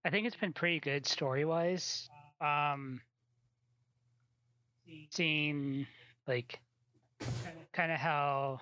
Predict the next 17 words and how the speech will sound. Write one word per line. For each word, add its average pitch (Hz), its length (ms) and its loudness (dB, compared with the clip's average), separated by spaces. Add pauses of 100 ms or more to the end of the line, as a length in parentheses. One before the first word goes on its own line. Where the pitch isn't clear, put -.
(440)
like, 120 320 -6 (1500)
Amanda 147 760 2
acts 135 300 0
around 139 300 2
Crow, 139 500 2 (360)
um, 127 520 2 (1900)
and 139 400 2
how 131 600 0 (220)
a 170 100 2
lot 143 260 2
of 143 80 -2
people, 127 720 0 (560)
um, 123 540 0 (1600)
especially, 180 480 0
like, 151 180 2
Hunter 139 240 0
mains, 170 640 0